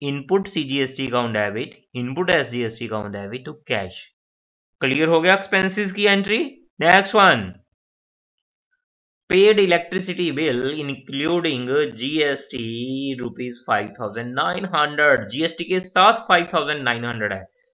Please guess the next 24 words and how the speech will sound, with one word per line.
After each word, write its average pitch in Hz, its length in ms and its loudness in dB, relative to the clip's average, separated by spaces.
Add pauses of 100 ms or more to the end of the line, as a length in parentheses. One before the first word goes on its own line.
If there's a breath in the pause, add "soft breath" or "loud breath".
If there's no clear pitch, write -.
(140)
इलेक्ट्रिसिटी 175 680 -2
एक्सपेंसेस 127 560 -6
अकाउंट 110 340 -4
डेबिट, - 1160 -14 (300)
इनपुट 139 440 -2
सीजीएसटी 127 600 -6
अकाउंट 107 300 -6
डेबिट, 101 560 -10
इनपुट 131 540 -4
एसजीएसटी 131 640 -4
अकाउंट 107 280 -6
डेबिट 98 460 -10 (460)
to 156 80 -8 (240)
cash। 196 340 -2 (220)
कितना 151 380 -2
जीएसटी 160 460 -8
था 165 80 2
टोटल? 160 320 -4 (120)
फ़ाइव 104 260 -6
थाउजेंड 127 240 -8 (100)
नाइन 226 240 -2
हंड्रेड। 101 440 -6 (600)
ओके, 165 240 0 (760 soft breath)
तो 214 80 6